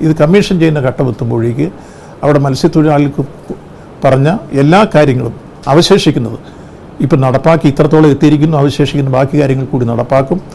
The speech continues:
അവർ മുന്നോട്ട് വെച്ചിരുന്ന മറ്റൊരു ഡിമാൻഡാണ് ഫിഷിംഗ് ഹാർബർ.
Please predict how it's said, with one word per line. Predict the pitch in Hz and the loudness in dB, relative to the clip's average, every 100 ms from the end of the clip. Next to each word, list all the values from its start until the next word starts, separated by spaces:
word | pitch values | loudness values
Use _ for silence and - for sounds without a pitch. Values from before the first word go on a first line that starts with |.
| - - - - | -20 -20 -4 2
അവർ | 214 180 | 4 4
മുന്നോട്ട് | 185 196 185 | 4 4 4
വെച്ചിരുന്ന | 180 160 156 | 2 0 0
മറ്റൊരു | 139 156 147 | 0 0 0
ഡിമാൻഡാണ് | 131 135 139 131 127 127 143 - - | 0 0 0 0 0 -2 -6 -6 -4
ഫിഷിംഗ് | 139 147 110 | -2 0 0
ഹാർബർ. | 120 120 113 | 0 0 -2